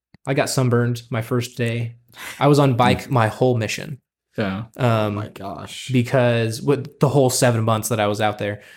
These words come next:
Speaker 1: um, because I was part of the first group of eighteen-year-olds that went out.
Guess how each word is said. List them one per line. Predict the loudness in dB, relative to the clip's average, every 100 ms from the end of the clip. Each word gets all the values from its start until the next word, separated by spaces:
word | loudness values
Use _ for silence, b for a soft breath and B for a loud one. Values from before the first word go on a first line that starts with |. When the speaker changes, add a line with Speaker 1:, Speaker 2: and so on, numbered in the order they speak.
| B -4
Speaker 1:
um, | 0 0 0 -4 -10 _ _ -6
because | 0 4
I | 4
was | 4 2 -2 -8
part | 0 2
of | 2
the | 0
first | 0 0 2
group | 0
of | 0 -2
eighteen-year-olds | -4 -2 0 0 0 -2
that | -2
went | -2
out. | -2 -4 -10